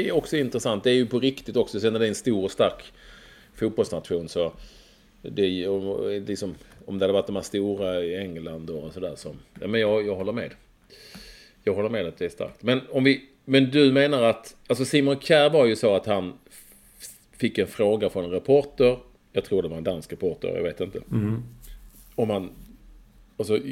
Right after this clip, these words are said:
Speaker 1: mothögg Kjær och sa: "Skulle jag börja med ett gult kort och sen kanske få ett gult till att bli utvisad, vad hade du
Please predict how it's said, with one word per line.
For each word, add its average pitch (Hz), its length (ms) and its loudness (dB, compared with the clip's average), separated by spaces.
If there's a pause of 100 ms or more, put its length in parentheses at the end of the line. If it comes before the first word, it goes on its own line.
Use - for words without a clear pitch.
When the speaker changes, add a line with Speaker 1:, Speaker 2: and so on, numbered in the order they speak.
(140)
Speaker 1:
mothögg 113 1120 0
Kjær 87 320 0
och 87 120 -4
sa: 82 160 -2 (1700)
"Skulle 104 320 0
jag 101 120 4
börja 104 220 4
med 87 160 -4
ett 82 60 -16
gult 92 300 -2
kort - 400 -8 (640)
och 92 120 -6
sen 92 200 0
kanske 78 240 -8
få 82 120 -4
ett 78 80 -6
gult 78 280 -6
till 76 100 -10
att 71 60 -14
bli 78 80 -6
utvisad, 64 560 -14 (360)
vad 80 240 -10
hade 85 220 -8
du 80 240 -8